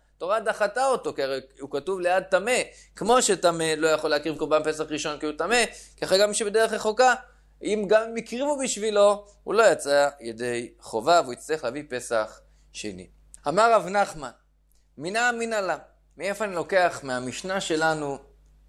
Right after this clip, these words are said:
ראיה שזה שבדרך רחוקה, אם הקריבו בשבילו, הוא יצא ידי חובה. דתנן, המשנה אומרת, "מי שהיה טמא או בדרך רחוקה,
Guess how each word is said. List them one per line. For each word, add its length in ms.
ראיה 540
שזה 420
שבדרך 480
רחוקה, 480
אם 100
הקריבו 380
בשבילו, 760
הוא 100
יצא 240
ידי 360
חובה. 380
דתנן, 300
המשנה 300
אומרת, 440
"מי 100
שהיה 220
טמא 240
או 100
בדרך 360
רחוקה, 560